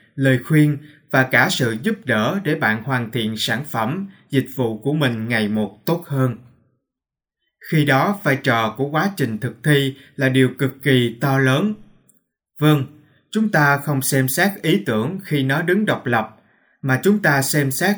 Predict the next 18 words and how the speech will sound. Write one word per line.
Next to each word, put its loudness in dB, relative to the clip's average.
ý 2
tưởng -2
khi 0
nó 0
đã 0
được -4
biến 2
thành -4
sản -2
phẩm, -4
dịch -2
vụ, -4
có 0
thể 0
ở -4
dạng -4
nguyên 0
mẫu, -4